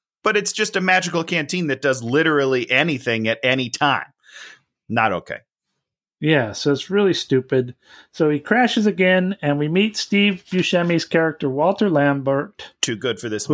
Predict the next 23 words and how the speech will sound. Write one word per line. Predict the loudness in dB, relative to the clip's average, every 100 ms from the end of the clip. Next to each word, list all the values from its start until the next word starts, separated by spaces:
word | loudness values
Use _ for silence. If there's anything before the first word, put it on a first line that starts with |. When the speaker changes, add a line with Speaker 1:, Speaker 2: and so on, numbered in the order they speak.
| 2
Speaker 1:
movie. | 2 -2 _ _ _ _ _ _ _ _ _ _ _ _ _ _ _ -4
Speaker 2:
And | -2
he | 2 0
plays | 2 2 2 2
it, | 0 -4 _
he | -20 -2 -2
plays | 0 0 0 2
it | 0
like | 0 0
a | -2
ghost. | 0 -2 -2 -8 -16 -18 _ _ _ -20 _
He, | 0 2
Speaker 1:
Yeah. | 4
Speaker 2:
like, | 2 -2 _ -2
doesn't | 0 2 0 -2
put | 0 2
any | 4 2 2
mustard | 0 -2 -2 2
on | 2 0
it. | -2
He's | 0 0
just | 0 0
like, | 2 2 -2